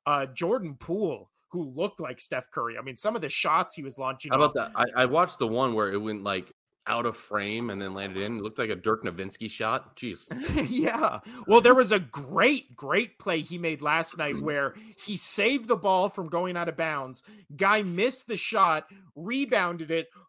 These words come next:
Speaker 1: Poole runs back into the three-point line. They pass it to him, and he shoots it. It goes in, and the crowd goes fucking nuts. Great, like, sequence there. I do think,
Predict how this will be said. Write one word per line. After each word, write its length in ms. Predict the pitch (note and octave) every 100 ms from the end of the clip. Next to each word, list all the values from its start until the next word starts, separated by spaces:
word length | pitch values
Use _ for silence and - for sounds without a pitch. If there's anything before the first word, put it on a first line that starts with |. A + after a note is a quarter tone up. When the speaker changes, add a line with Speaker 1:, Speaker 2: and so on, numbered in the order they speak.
| _
Speaker 1:
Poole 380 | - B3 C#4 B3+
runs 340 | G3 G#3+ B3 F3
back 360 | G#3 F#3+ -
into 340 | A3 G#3 F3+ G3
the 120 | D#3
three-point 600 | - G3 G3+ - G3 F#3+
line. 280 | D#3 C#3+ D3
They 120 | D#3+
pass 380 | - F3 F#3+ F#3
it 80 | D#3+
to 80 | E3+
him, 80 |
and 120 | D3 C#3+
he 140 | F#3+
shoots 440 | - - G3+ - D#3
it. 200 | C3+ - _ _ _ F#3
It 180 | F#3+
goes 300 | A3+ G#3+ E3+
in, 280 | F#3+ F3 D#3 -
and 140 | D3+
the 40 | C#3+
crowd 340 | - F3 F#3+
goes 180 | E3+ C#3
fucking 380 | - E3 - B2+
nuts. 320 | C3+ C3+ -
Great, 320 | D3 E3 A3 A3+
like, 200 | F#3+ -
sequence 640 | - - A3+ - G#3 F#3
there. 380 | - D#3 D3+ C#3+ - - - _
I 160 | F#3 A3+
do 300 | G3 G#3 C#4+
think, 600 | D#4 - A#3 A3 A3+ _